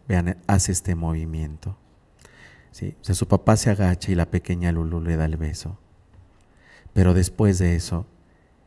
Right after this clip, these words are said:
él se queda con esa, con ese ánimo de abrazarla, de cargarla, y la pequeña Lulú nada más le da el beso.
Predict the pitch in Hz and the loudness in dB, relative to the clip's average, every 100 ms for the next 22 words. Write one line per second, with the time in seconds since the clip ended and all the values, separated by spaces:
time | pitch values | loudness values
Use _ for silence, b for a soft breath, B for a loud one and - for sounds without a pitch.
0 | _ - 90 - - 90 85 85 - - | _ -2 0 0 2 4 4 2 -4 -16
1 | - 90 87 - 85 82 - _ - - | 0 2 2 2 0 -2 -6 _ -20 -20
2 | - - - - - 90 90 - 85 87 | -20 -20 -20 -8 -2 2 4 4 2 2
3 | 85 82 80 78 76 - 76 76 82 78 | -2 0 0 0 0 0 -2 -2 -2 -2
4 | 82 85 82 85 82 92 - B B B | -2 -2 -2 0 -2 -2 -6 B B B
5 | - - 87 - 92 98 95 95 92 98 | -6 2 2 2 0 2 2 2 0 0
6 | 98 95 92 92 92 90 90 92 90 90 | 0 0 2 0 0 0 2 0 0 -4
7 | 101 | -8